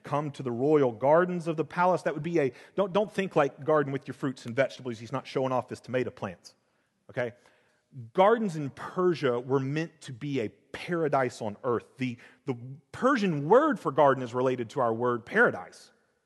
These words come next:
actually. It would have been a vast park filled with trees and sources of water and wild animals, beautiful, meant to feel like a paradise on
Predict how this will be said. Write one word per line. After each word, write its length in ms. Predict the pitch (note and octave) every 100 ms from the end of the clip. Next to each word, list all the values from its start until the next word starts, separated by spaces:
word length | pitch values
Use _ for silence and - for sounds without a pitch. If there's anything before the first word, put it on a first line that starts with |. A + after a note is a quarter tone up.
| _ _ _
actually. 300 | - - D#2+
It 1400 | - _ _ _ _ _ _ _ _ _ _ _ _ _
would 60 | C#3
have 60 |
been 120 | C3 C3
a 260 | G2 G2
vast 680 | A#2 C3 C3+ A#2+ - - - _ _ _
park 580 | - - A#2+ A#2+ A#2 -
filled 280 | - A2+ G2+
with 220 | F#2+ _
trees 1000 | - - - - C#3 B2+ B2 A#2 A#2 A2+
and 100 | - _ _ _
sources 440 | - C#3 A#2 G#2
of 120 | F#2+
water 600 | G#2 A#2 A#2+ B2 B2 A#2
and 100 | G#2 E2 _ _
wild 500 | - G#2+ A2+ A#2 A2 G#2+
animals, 680 | - A2+ A2+ A2+ A2+ A#2 G#2+ - _ _ _
beautiful, 560 | - B2+ C3+ A#2 -
meant 300 | G#2 A#2+ B2+
to 100 | -
feel 240 | - A#2 A2
like 180 | G#2
a 60 | G#2
paradise 640 | - A2 G#2 G2+ F#2+ F2+ -
on 200 | G#2